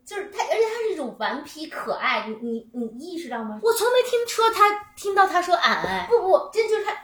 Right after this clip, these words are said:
Speaker 1: 就是大概是这样的，就是在咱们这个群，就是他，比如经常说，嗯，俺怎么弄，或咱怎么，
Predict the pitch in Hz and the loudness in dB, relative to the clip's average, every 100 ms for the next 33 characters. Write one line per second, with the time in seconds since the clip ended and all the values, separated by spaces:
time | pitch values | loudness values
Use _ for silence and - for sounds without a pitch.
0 | - - 440 381 - 415 403 - 359 349 | -16 -12 -12 -10 -4 0 0 0 2 2
1 | 269 247 - 349 330 269 262 302 311 226 | 2 -4 -10 -2 2 2 0 -2 -4 -4
2 | 208 196 - - 320 277 330 - 220 247 | -6 -14 -20 -10 -8 -6 -8 -6 -2 -2
3 | 339 302 285 294 - 262 254 _ - 269 | -2 -4 -2 -2 -6 -12 -12 _ -12 -8
4 | 285 233 277 277 285 - 262 330 | -6 -4 -4 -2 0 2 2 0